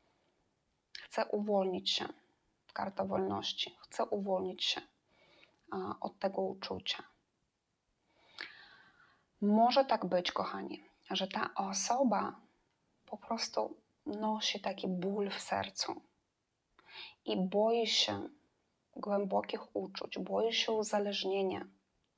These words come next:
boi się w ogóle kobiet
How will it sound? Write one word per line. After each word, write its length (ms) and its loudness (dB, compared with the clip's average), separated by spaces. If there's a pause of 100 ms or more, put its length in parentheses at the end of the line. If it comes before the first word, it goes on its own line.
(1400)
boi 360 2
się 160 4
w 60 2
ogóle 300 2
kobiet 640 -2